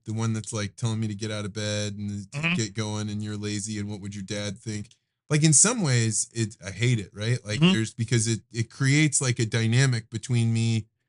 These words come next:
Speaker 1: and my whatever inner voice.
Speaker 2: Yeah.
Speaker 1: But sometimes I'm like, "Thank God I got all nervous about that and I didn't feel good about it and I felt like a piece of shit because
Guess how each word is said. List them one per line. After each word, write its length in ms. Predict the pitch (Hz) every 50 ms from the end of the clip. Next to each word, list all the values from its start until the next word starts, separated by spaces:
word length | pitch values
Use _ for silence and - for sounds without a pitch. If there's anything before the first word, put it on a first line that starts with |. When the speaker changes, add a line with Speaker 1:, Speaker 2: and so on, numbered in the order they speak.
| _ _ _
Speaker 1:
and 200 | 120 117 113 113
my 320 | 110 107 107 107 104 98 98
whatever 340 | 107 117 117 113 104 107 104
inner 220 | 131 127 123 117 107
voice. 480 | 98 117 143 135 113 107 104 - -
Speaker 2:
Yeah. 160 | 123 120 104 87 - _ _ _ _ _
Speaker 1:
But 240 | - 147 131 - - _ _ _ _ _ _ _ _ _ _ _
sometimes 640 | - - - 190 269 330 - 196 170 139 131 127
I'm 140 | 143 139 135
like, 240 | 131 120 117 117 117 _ _ _ _ _ _
"Thank 200 | - 190 233 196
God 360 | - 190 220 254 196 147 139 131
I 120 | 120 131
got 240 | 135 127 143 143 139
all 120 | 139 143 139
nervous 380 | 135 135 139 139 131 131 -
about 280 | - 131 135 131 123 -
that 180 | 139 127 127
and 100 | 127 123
I 60 | 123 127
didn't 180 | 135 131 123
feel 180 | - 143 135 120
good 200 | 123 123 127 131
about 300 | 120 127 127 123 123 123
it 180 | 123 123 120
and 100 | 110 120
I 60 | 120 117
felt 240 | - - 139 127
like 140 | 113 120 113
a 40 | 123
piece 240 | 117 - 127 117 -
of 60 | 123
shit 360 | - - 131 127 123 120 - -
because 480 | 117 - 135 123 117 117 113 - -